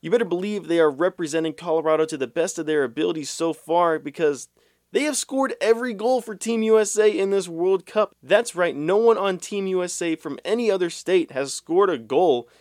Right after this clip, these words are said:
in these twenty twenty-three World Cup games, but these two. Team U S A's first game was a three to zero win over Vietnam to kick off the event,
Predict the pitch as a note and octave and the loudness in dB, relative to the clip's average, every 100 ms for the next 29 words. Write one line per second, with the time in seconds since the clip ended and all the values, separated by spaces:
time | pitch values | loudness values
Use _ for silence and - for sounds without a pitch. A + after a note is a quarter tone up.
0 | _ A#2+ E3 - - B2+ D3 - C#3 D#3 | _ -8 -6 -6 -6 -6 -6 -6 -8 -6
1 | C3+ C#3+ G#2 A2+ A#2+ - D3 - C3+ G#3 | -6 -6 -2 -2 -2 -4 -4 -4 2 4
2 | F#3+ E3 - F#3 - A#3+ C4+ - A#2+ C#2 | 4 0 0 -2 0 -2 -2 -4 -10 -12
3 | _ _ _ _ _ - C4 B3 B3 A3 | _ _ _ _ _ -4 0 2 4 2
4 | G#3+ G3 - C4+ D4+ - - B2+ B2+ B2+ | 4 0 0 -4 -4 -4 -4 -2 -4 -6
5 | - C#3+ F3+ G#3 D#3 C#3+ D3 C3 G#2+ A#2 | -10 -8 -8 -8 -8 -2 0 0 -2 -4
6 | A2+ A2 G2 D#3 E3+ B2+ A#2+ A#2+ G#2+ D3+ | -4 -8 -8 -10 -8 -4 -4 -4 -10 -14
7 | D3 D3 C#3+ A#2+ A2 G#2 F3 D3 | -8 -8 -8 -10 -8 -4 -4 -4